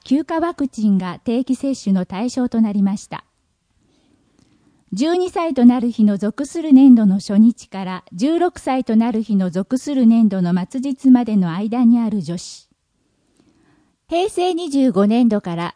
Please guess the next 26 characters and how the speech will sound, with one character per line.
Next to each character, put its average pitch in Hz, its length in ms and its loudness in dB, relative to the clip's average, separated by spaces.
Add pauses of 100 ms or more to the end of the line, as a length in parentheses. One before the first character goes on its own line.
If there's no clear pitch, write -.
(120)
令 262 240 0
和 233 120 -2
二 208 140 0
年 247 220 4
度 233 100 2
に 202 160 -2
か 185 140 -10
け 180 120 -10
て、 - 300 -10
ヒ - 140 -20
ト 285 140 -2
パ 262 160 -6
ピ 285 180 -6
ロ 302 140 0
ー - 20 2
マ 285 160 0
ウ 277 100 -4
イ 277 80 -4
ル 240 100 -2
ス 196 160 -8
感 240 280 -2
染 254 220 0
症 226 260 -2
予 190 180 -2
防 247 220 -2
接 262 180 -4